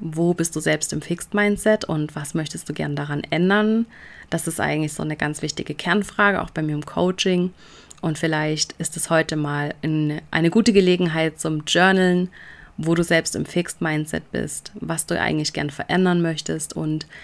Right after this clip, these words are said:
ja, wo du mehr im Growth Mindset sein möchtest.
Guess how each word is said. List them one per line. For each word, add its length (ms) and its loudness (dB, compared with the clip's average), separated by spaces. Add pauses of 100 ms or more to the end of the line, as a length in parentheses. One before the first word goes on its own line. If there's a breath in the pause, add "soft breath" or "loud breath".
(260 loud breath)
ja, 220 4
wo 80 4
du 100 6
mehr 520 6
im 200 -2
Growth 360 0
Mindset 560 -2 (140)
sein 440 2
möchtest. 640 -4